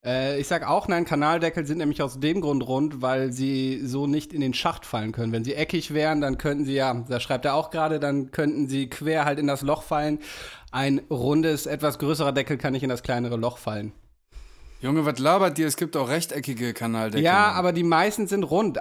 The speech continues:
Speaker 1: Eben aus dem Grund, weil sie nicht, ja, schreibt er auch, weil sie nicht ins Loch fallen können.
Speaker 2: Falsch, ihr Trottel, schreibt
Speaker 1: Der
Speaker 2: er.
Speaker 1: Fun Fact King.
Speaker 2: Ja.
Speaker 1: Okay, nächste Frage. Der schottische Ökonom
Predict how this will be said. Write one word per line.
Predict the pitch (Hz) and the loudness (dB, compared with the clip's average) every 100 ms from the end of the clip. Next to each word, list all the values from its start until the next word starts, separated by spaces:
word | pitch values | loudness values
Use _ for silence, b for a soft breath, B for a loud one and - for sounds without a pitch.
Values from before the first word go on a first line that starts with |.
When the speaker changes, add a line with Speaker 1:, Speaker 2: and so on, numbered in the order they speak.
| 151 | 0
Speaker 1:
Eben | 160 180 | 0 2
aus | 170 170 | 0 0
dem | 170 170 | 0 0
Grund, | 160 175 | 0 0
weil | 151 156 | 0 0
sie | 156 | 0
nicht, | 156 160 | 0 0
ja, | 151 160 | 0 0
schreibt | - 151 139 | 0 -2 0
er | 123 | -2
auch, | 127 | -2
weil | 127 | -2
sie | |
nicht | 131 127 | -2 -4
ins | 120 | -4
Loch | 135 | -6
fallen | - 113 107 | -4 -6 -6
können. | - 113 113 | -6 -6 -6
Speaker 2:
Falsch, | - - 180 160 | -6 0 0 0
ihr | 160 - | -2 -2
Trottel, | - 147 147 131 | 0 0 0 -2
schreibt | - 123 123 104 | -2 -2 -2 -2
Speaker 1:
Der | 113 | -2
Speaker 2:
er. | |
Speaker 1:
Fun | 110 110 | -2 -4
Fact | - 107 - - | -6 -8 -10 -8
King. | 139 117 | -4 -2
Speaker 2:
Ja. | 123 - - - - - - - - - - - - B B | -4 -6 -12 -10 -10 -12 -16 -16 -6 -6 -6 -10 -16 B B
Speaker 1:
Okay, | 180 247 247 220 | 0 2 0 -2
nächste | 185 180 247 247 | 0 2 2 0
Frage. | - 165 151 | 2 2 2
Der | 139 175 | 2 2
schottische | - - 285 330 - 294 277 - | 2 6 6 4 2 2 2 0
Ökonom | 247 220 208 220 226 | -2 0 0 0 0